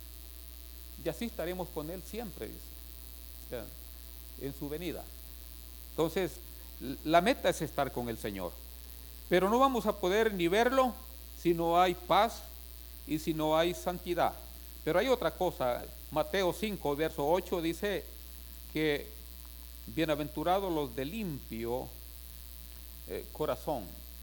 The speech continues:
porque ellos verán a Dios. Pero la boca habla de lo que hay en el corazón.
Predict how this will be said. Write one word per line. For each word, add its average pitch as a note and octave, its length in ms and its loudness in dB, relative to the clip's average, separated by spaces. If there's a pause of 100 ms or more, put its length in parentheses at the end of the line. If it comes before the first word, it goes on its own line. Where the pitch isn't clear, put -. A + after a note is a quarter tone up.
(640)
porque - 280 -6
ellos E3 240 -4
verán A2+ 280 -6 (600)
a A#2+ 100 -4
Dios. A#2 240 -6 (1040)
Pero D#3 380 4 (2750)
la D3 100 8
boca F3 380 4
habla E3 200 4
de C#3 100 0
lo C3 120 -2
que B2 80 -2
hay C#3 140 0
en A#2 80 -4
el G#2+ 100 -6
corazón. G2+ 440 -8